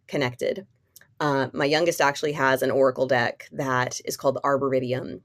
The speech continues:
and the, like, the tagline of that oracle deck is, "Everything is connected." And I think it is a beautiful, brilliant worldview, because everything really is connected. Um, the way that we look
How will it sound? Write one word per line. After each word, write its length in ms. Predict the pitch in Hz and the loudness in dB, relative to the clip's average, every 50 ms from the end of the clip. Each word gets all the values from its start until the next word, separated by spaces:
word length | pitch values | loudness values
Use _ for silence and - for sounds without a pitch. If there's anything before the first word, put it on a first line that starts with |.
| _ - | _ -8
and 580 | 165 147 139 131 127 127 120 120 123 127 - - _ _ _ - | -4 -2 -2 0 0 0 -2 -2 -4 -4 -6 -10 _ _ _ -8
the, 420 | - 151 135 135 131 127 127 120 123 - | -4 -2 -2 0 0 -2 -2 -4 -6 -6
like, 160 | - 139 - | -6 -6 -6
the 60 | - | -8
tagline 520 | - - 151 139 135 135 143 131 131 127 135 | -6 0 2 2 2 2 2 0 0 0 -2
of 120 | 131 123 | -4 -4
that 260 | 135 123 120 120 - - | -4 -2 -2 -2 -2 -2
oracle 300 | 135 131 131 131 - 131 | 0 -2 0 0 -2 -4
deck 280 | - 135 123 131 - - | -2 -4 -6 -6 -8 -6
is, 320 | - 139 131 120 120 - _ _ _ _ - | -4 -4 -4 -4 -6 -10 _ _ _ _ -4
"Everything 560 | 147 143 139 143 135 131 - 151 151 147 135 | -4 -2 0 -2 -2 -4 -4 -10 -10 -10 -10
is 240 | - - 127 123 - | -6 -6 -6 -6 -8
connected." 640 | - - 151 156 185 196 - - - - - - - _ _ - - - - _ - | -8 -6 -4 -4 -4 -4 -6 -8 -6 -6 -6 -8 -10 _ _ -20 -20 -20 -16 _ -2
And 120 | 160 156 | 2 2
I 100 | 147 151 | 2 4
think 180 | 156 147 143 151 | 2 2 2 4
it 60 | 143 | 4
is 120 | 139 135 | 4 4
a 140 | 135 127 127 | 4 2 2
beautiful, 880 | 139 143 143 - 156 147 143 151 151 147 151 143 - 147 143 139 135 - - | 0 -6 -10 -12 -10 -6 -4 -2 0 0 0 0 0 0 2 2 2 0 -2
brilliant 600 | 139 - 143 135 131 135 135 135 135 131 - - | -6 -6 -2 0 2 2 2 2 0 -2 -4 -4
worldview, 760 | 131 143 139 139 139 139 175 208 208 143 - - 95 95 - - | -2 0 2 2 0 0 0 0 0 2 2 0 -2 -4 -6 -6
because 600 | 165 - 185 143 135 131 123 120 131 - - - _ _ _ _ _ _ _ _ _ _ _ _ _ _ _ _ _ _ _ _ _ _ - | -4 0 4 4 4 4 4 2 0 -4 -8 -12 _ _ _ _ _ _ _ _ _ _ _ _ _ _ _ _ _ _ _ _ _ _ 2
everything 400 | 156 151 156 165 170 170 165 160 | 2 4 4 4 2 0 0 2
really 240 | 160 151 151 151 156 | 2 4 4 4 2
is 120 | 190 - | 2 2
connected. 640 | - 180 131 104 - - - - - - - - - - | 0 -4 -4 -4 -4 -6 -6 -4 -4 -4 -4 -6 -6 -4
Um, 540 | - 147 139 135 131 127 127 127 131 127 - _ _ _ _ _ _ _ _ _ _ _ _ _ _ _ - 170 | -2 0 0 0 0 0 -2 -2 -4 -6 -8 _ _ _ _ _ _ _ _ _ _ _ _ _ _ _ -6 -2
the 100 | 170 156 | 0 4
way 160 | 147 147 151 | 4 4 4
that 140 | 123 - 151 | 4 2 0
we 140 | 156 151 | 0 -4
look 320 | 143 143 139 143 143 - | -2 0 0 0 0 0